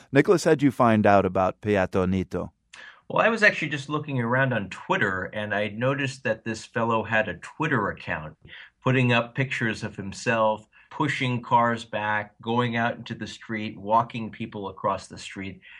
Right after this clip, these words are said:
Speaker 2: And then I discovered, actually, he was operating in my own neighborhood, uh, La Condesa in Mexico City. I usually cover the drug war, and it was great to actually see a good story that was taking place, uh, in my own backyard.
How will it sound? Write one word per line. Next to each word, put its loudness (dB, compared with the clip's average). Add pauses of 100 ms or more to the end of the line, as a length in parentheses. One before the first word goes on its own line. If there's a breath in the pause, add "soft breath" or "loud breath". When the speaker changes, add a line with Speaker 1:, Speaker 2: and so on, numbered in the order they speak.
(140 loud breath)
Speaker 2:
And 2
then 4
I 2
discovered, -2
actually, -2
he -12
was -4
operating 2
in 0
my 0
own 0
neighborhood, 0
uh, -4
La 2
Condesa 2
in -8
Mexico -8
City. 0 (340 loud breath)
I 2
usually 0
cover -2
the -6
drug 2
war, -6
and -6
it -14
was -12
great -2
to 0
actually -6
see -8
a -6
good -2
story -6
that -10
was -16
taking -6
place, -4
uh, -4
in -8
my -2
own -4
backyard. -2